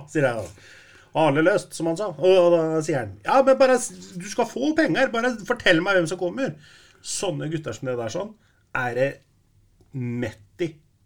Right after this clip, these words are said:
i Sparta Amfi, og dem er nesten viktigere å ta vare på enn å ta vare på seg selv. Og det er, <laughs> eh, ja, så de, uten dem så er det ikke noe oss, og derfor,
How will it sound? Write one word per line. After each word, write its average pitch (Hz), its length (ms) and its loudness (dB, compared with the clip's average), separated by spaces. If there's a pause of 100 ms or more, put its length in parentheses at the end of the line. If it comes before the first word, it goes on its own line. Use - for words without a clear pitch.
i 131 80 -8
Sparta 120 240 -6
Amfi, 147 240 -6
og 147 220 -16
dem 131 160 -4
er - 80 -14 (520)
nesten 147 520 -4
viktigere 104 320 -10
å 98 40 -18
ta 113 100 -10
vare 104 200 -6
på 139 240 -8
enn 113 160 -8
å 117 140 -8 (420)
ta 117 120 -8
vare 107 180 -8
på - 80 -18
seg 107 160 -8
selv. 110 260 -10
Og 139 120 -6
det 135 100 2
er, 127 260 4
<laughs> 127 40 0
eh, 117 920 -4 (540)
ja, 156 120 -2 (320)
så 165 160 -4
de, 160 120 0 (1200)
uten 156 300 0
dem 156 280 0
så 160 240 -4 (160)
er 131 100 -2
det 123 80 -4
ikke 160 120 -8
noe 156 160 -4
oss, 151 100 -8 (320)
og 151 120 -6
derfor, 135 440 -4